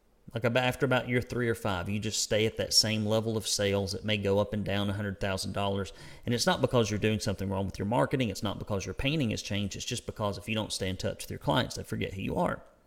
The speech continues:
But if you start out with the goal to build your business on the second transaction and the first referral,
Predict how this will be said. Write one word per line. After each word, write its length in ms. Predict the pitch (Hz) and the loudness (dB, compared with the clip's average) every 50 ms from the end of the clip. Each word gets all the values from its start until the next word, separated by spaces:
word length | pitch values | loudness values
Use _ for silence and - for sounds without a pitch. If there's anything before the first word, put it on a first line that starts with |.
| - - - - - - - - | -20 -20 -20 -20 -20 -20 -18 4
But 180 | - 127 123 - | 6 6 6 6
if 140 | 131 - - | 2 0 0
you 80 | 117 | -2
start 320 | - - - 165 165 165 156 | -2 -2 0 0 2 4 4
out 220 | 143 131 120 - - - - _ _ _ _ _ _ _ _ | 2 2 0 -4 -10 -18 -20 _ _ _ _ _ _ _ _
with 260 | - 117 117 - - - | -2 -2 -2 -2 -2 -2
the 100 | 98 98 | -2 -2
goal 580 | 98 113 120 117 123 131 127 107 107 - - - | 2 4 6 6 6 6 4 2 0 -2 -6 -8
to 80 | - | -8
build 680 | 87 90 92 - 113 120 123 127 127 131 135 131 120 - - - | -6 -4 0 0 2 4 4 2 2 0 0 -2 -4 -8 -10 -8
your 560 | - 104 107 110 110 110 113 110 110 107 - - - _ _ _ _ _ 104 | -4 0 2 4 4 4 4 4 2 0 -2 -8 -16 _ _ _ _ _ 2
business 420 | 101 110 107 107 - 101 95 - | 4 4 4 4 2 -2 -4 -4
on 140 | 95 92 92 | -4 -4 -4
the 80 | 92 90 | -2 0
second 480 | - - - 131 131 - - - - | 2 4 4 4 2 0 -2 -6 -4
transaction 640 | - 135 120 120 120 110 113 104 98 - - - 95 | -2 0 2 2 2 2 2 0 0 -2 -6 -8 -6
and 140 | 92 95 95 | -6 -6 -8
the 40 | - | -8
first 440 | - - 113 110 107 - - - - | -6 -2 -2 -2 -2 -2 -6 -8 -10
referral, 580 | 101 - - - 139 147 139 123 92 101 - | -10 -10 -2 2 2 4 4 4 2 0 -4